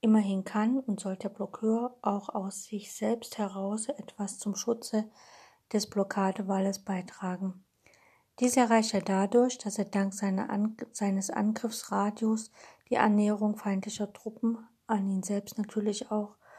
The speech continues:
unterbindet. Ein weiterer Vorzug wäre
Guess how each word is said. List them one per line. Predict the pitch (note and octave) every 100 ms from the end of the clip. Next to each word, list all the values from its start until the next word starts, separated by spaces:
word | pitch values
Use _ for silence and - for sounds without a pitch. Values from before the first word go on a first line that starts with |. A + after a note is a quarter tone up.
| - _
unterbindet. | A3+ G#3+ A3 G3 F3 F#3 - _ _ _ _ - _ - - _ A#3+
Ein | A3+ G#3+
weiterer | G#3+ A#3+ C#4+ A#3
Vorzug | A3 A3 G#3+ - G#3 F#3
wäre | G3+ G3+ G#3+ A#3 B3